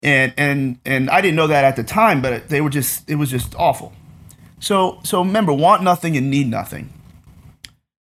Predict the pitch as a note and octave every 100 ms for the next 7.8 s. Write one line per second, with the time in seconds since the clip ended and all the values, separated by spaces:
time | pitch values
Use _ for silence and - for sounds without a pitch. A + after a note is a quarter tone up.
0 | - - G3+ B3+ A#3 F#3+ F3 D#3+ D#3 D#3+
1 | E3 D#3+ D3 - - D3 D#3 D3+ D3 C#3
2 | B2 - C3+ - E3+ D#3 C#3+ - C#3 A#2+
3 | A#2 B2+ C3 B2+ B2 - B2+ A2+ A2+ C3
4 | A#2+ C3 D3 D3 C3+ G#2+ G#2+ G#2 A2+ A#2
5 | - A#2 A2 G#2+ B2 - - D3+ A3 E3
6 | A#2 A2 G#2 A2+ C3 A#2+ - C#3+ C3 A#2+
7 | A#2 A2 - A#2+ A#2 F2 -